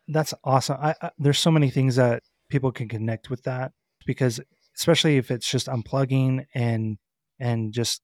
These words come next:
kind of getting away from technology. Obviously, it's not, I think some people just get so consumed with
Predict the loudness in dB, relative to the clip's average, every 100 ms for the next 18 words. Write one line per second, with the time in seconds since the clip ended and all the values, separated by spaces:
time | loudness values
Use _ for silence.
0 | _ -4 -2 -2 -4 _ _ _ -6 0
1 | 2 2 4 2 0 -4 -4 -4 -2 0
2 | -2 -2 -2 -4 -6 _ -8 2 4 6
3 | 2 4 2 2 0 _ _ _ -6 0
4 | 0 0 0 0 0 0 -2 -2 -2 -2
5 | -2 -2 -2 -2 0 2 2 -2